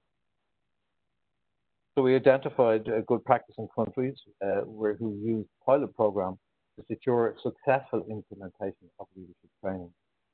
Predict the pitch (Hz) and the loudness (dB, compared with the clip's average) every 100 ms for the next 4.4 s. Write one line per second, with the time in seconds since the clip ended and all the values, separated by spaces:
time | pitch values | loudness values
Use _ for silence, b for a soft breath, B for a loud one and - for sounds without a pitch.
0 | _ _ _ _ - 135 131 123 110 113 | _ _ _ _ -2 2 2 2 -2 2
1 | 113 104 101 98 120 127 120 120 120 113 | 2 0 -6 2 2 2 -2 -4 -4 -10
2 | _ - 98 98 117 113 107 113 123 98 | _ -10 -6 0 0 0 2 0 0 -8
3 | 95 _ _ _ _ _ - 131 123 113 | -16 _ _ _ _ _ -2 0 0 0
4 | 110 117 - 92 | 2 0 -2 -20